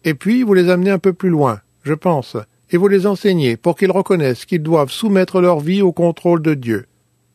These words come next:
Rappelez-vous du jeune homme riche. Alors Jésus lui dit : « Je veux que tu fasses quelque chose. Vends tout ce que tu as. Donne tout aux pauvres et suis-moi. »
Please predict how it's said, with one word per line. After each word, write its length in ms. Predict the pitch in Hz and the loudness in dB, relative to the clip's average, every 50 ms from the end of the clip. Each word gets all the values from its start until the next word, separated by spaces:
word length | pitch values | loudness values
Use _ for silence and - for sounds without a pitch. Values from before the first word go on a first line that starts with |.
| _ | _
Rappelez-vous 760 | - 170 208 196 - 220 208 196 196 185 156 156 143 131 131 | -2 -2 -2 0 0 0 2 2 2 2 0 0 -2 -2 -2
du 160 | 139 160 165 | -2 -2 0
jeune 200 | 156 175 175 165 | 0 0 0 0
homme 200 | 165 160 156 151 | 0 0 0 -2
riche. 400 | 143 139 143 123 98 - - - 92 98 - _ _ _ _ _ _ | -2 0 -2 -2 -2 -6 -12 -14 -16 -16 -16 _ _ _ _ _ _
Alors 240 | 139 156 196 214 | 0 2 2 2
Jésus 240 | 175 180 180 170 214 | 2 2 2 2 0
lui 160 | 202 190 180 | 0 0 -2
dit : « 280 | 160 135 127 117 104 98 _ _ _ _ _ _ _ | 0 0 -2 -4 -4 -6 _ _ _ _ _ _ _
Je 140 | - 196 196 | -2 -2 0
veux 120 | 214 226 | 0 0
que 80 | 190 220 | 0 -2
tu 180 | 185 - 196 | -2 -2 -4
fasses 280 | 180 - 185 180 170 - | -2 0 -2 -2 -2 -2
quelque 320 | - 175 165 160 - 170 | -4 -4 -2 -2 -4 -4
chose. 500 | 160 - - 170 147 120 110 98 98 - - _ _ _ _ _ _ _ | -4 -4 -2 -2 -2 -2 -2 -4 -8 -12 -14 _ _ _ _ _ _ _
Vends 260 | 160 160 208 220 214 | -4 0 0 0 0
tout 160 | 190 - 214 | 0 -2 -2
ce 100 | 190 - | -2 -2
que 140 | 190 160 185 | -2 -2 -2
tu 260 | 170 - - 175 151 135 | -4 -4 -4 -2 0 0
as. 160 | 113 104 - _ _ _ _ _ _ _ - | 0 0 -2 _ _ _ _ _ _ _ -2
Donne 260 | 170 208 214 202 185 | 0 0 0 0 -2
tout 140 | - 214 208 | -4 0 0
aux 120 | 196 185 | 0 0
pauvres 400 | 175 - - 180 170 156 143 139 | 0 0 0 2 2 2 2 0
et 60 | 151 | -2
suis-moi. » 500 | 135 - - 160 151 143 131 117 107 98 | -4 -4 -4 -4 -4 -2 -2 -4 -4 -6